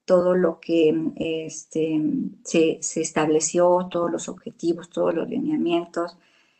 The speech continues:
Y, y bueno, pues por medio de todo esto, este, al establecer limitantes, funciones y todo eso, pues en todos sus niveles,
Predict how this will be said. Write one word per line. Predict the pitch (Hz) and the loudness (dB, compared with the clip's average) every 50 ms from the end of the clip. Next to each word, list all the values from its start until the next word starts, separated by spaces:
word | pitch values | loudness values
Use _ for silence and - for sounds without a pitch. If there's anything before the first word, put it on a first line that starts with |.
| _ _ _ _ | _ _ _ _
Y, | _ 185 190 185 - - 190 | _ -2 0 0 2 2 2
y | 185 | 4
bueno, | 180 190 190 190 190 | 4 4 4 4 2
pues | - 165 160 | 0 -2 -4
por | - - 175 165 160 | 0 0 0 0 2
medio | 165 180 180 180 185 | 0 0 2 4 4
de | 185 175 165 | 4 4 2
todo | 175 - 175 180 196 190 | 2 0 0 2 4 4
esto, | 185 185 185 - - 185 196 214 233 - - _ _ _ _ _ _ _ _ _ _ _ | 4 2 2 0 0 0 0 0 -2 -4 -10 _ _ _ _ _ _ _ _ _ _ _
este, | - 175 165 156 156 - - _ - 156 156 151 147 143 - - _ _ _ _ | -2 0 0 0 0 -4 -8 _ 6 6 8 8 6 2 -2 -10 _ _ _ _
al | - 170 165 | 2 2 2
establecer | 170 170 - - 175 165 160 165 160 - - 180 175 175 180 | 2 0 0 2 2 4 4 2 0 4 6 6 6 6 6
limitantes, | 180 175 165 160 156 - - 165 165 170 175 - 180 - - | 4 0 0 0 -2 -2 0 2 2 2 0 -2 -8 -10 -8
funciones | - - - - - 233 208 185 180 185 | -8 -8 -8 -6 -6 -4 -2 -2 -4 -4
y | - | -6
todo | - - 170 165 | -4 -2 0 0
eso, | 175 170 - 196 - - - - _ _ | 0 -2 -4 -8 -10 -12 -20 -20 _ _
pues | _ - 185 185 180 180 - - _ _ _ _ _ _ _ _ | _ 0 0 0 0 -2 -6 -10 _ _ _ _ _ _ _ _
en | - 180 180 180 185 | 2 4 4 4 6
todos | - 208 214 247 233 | 8 10 10 8 8
sus | - 226 202 - | 4 0 0 0
niveles, | 202 196 190 196 202 196 190 190 214 226 - | 0 2 2 2 2 2 2 -2 -4 -6 -8